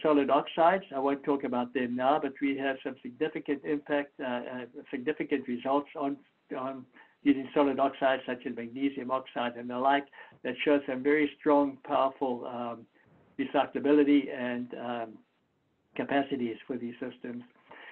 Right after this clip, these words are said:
We're also looking at metal oxides at the moment for electrochemical systems, but that is very, very preliminary work, and we don't have much to say on that at the moment. But what we're interested in, the, um,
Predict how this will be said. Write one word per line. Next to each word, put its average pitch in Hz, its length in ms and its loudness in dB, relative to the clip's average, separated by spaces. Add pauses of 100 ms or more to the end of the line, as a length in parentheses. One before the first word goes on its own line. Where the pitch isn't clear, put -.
(160)
We're 160 120 8
also 196 240 6
looking 175 320 8
at 139 120 4
metal 147 280 8
oxides 175 480 4
at 156 160 -2
the 170 60 2
moment 165 380 2
for 147 80 0
electrochemical 165 840 -2
systems, 170 440 0
but 123 140 -4
that 139 180 -2
is 135 60 -2 (160)
very, 147 340 6
very 135 140 0
preliminary 123 560 -2
work, 117 320 -4
and 113 100 -12
we 120 80 -8
don't 123 280 -6
have 117 100 -2
much 120 140 -8
to - 340 -10
say 123 180 -4 (300)
on 117 120 -8
that 120 180 -4
at 117 140 -10
the 127 100 -6
moment. 120 400 -4 (520)
But 135 200 -4
what 156 180 2
we're 175 140 4
interested 180 400 2
in, 160 320 6
the, 139 360 2
um, 127 400 -2